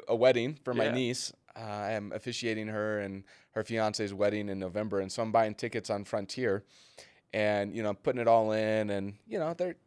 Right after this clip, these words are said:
Speaker 1: they're getting pretty expensive these days.
Speaker 2: Yeah.
Speaker 1: <laughs> And so I'm going through, and, you know, on Frontier, it's like, and listen, Frontier is a Denver airline, right? Like, I want them to succeed. But
Speaker 2: They
Speaker 1: sometimes
Speaker 2: make it
Speaker 1: I,
Speaker 2: hard.
Speaker 1: but sometimes I just,
Speaker 2: <laughs>
Speaker 1: yes.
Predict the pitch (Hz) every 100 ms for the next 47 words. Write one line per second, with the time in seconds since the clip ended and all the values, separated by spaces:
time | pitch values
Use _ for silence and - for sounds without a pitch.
0 | _ 147 156 _ 147 117 135 117 98 -
1 | 101 101 95 98 90 104 92 82 76 -
2 | _ _ _ _ _ - - 165 - -
3 | - 147 127 120 156 139 - 123 123 123
4 | 113 - - - - 202 135 123 131 127
5 | 135 120 104 117 113 107 - - - _
6 | 147 - 143 123 113 101 - 151 156 120
7 | 113 110 110 110 101 101 98 98 104 104
8 | 117 139 127 117 107 101 95 - 87 -
9 | 85 80 - - - 127 - 165 139 147
10 | 131 113 110 82 71 135 143 185 175 180
11 | 160 - 131 - - 247 139 113